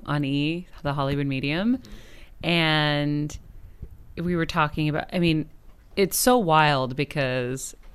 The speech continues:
he was so right on. I didn't even know it in the moment how right on he was till I had to hang up, uh, leave him, call my mom and dad, and find out how right he was. It was like, "Mom, he said this. It was kinda wacky."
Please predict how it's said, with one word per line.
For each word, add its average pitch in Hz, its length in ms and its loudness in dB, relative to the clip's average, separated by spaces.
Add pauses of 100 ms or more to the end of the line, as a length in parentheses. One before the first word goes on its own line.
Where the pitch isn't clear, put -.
(180)
he 202 200 -2
was 190 180 0
so 190 420 4
right 190 260 2
on. 151 440 2
I 160 80 0
didn't 185 180 0
even 151 260 2
know 143 220 2
it 143 80 0
in 139 80 -2
the 139 80 0
moment 135 300 0
how 139 100 -4
right 127 220 2
on 131 160 0
he 139 60 0
was 147 240 0
till 151 100 -2
I 135 60 0
had 135 160 0
to 131 80 0
hang 147 260 2
up, 139 340 2
uh, 170 100 4 (200)
leave 190 300 4
him, 147 380 4 (300)
call 175 160 6
my 170 140 6
mom 147 220 4
and 143 100 2
dad, 123 380 4 (280)
and 151 180 0
find 147 320 2
out 135 380 4
how 165 280 2
right 131 240 0
he - 120 -8
was. - 420 -6 (340)
It - 80 -14
was 190 120 -6
like, 202 180 -6
"Mom, 202 340 -2 (120)
he 247 140 -2
said 269 340 -2
this. 147 420 4
It - 80 -4
was 165 140 -4
kinda 202 260 -2
wacky." 143 760 4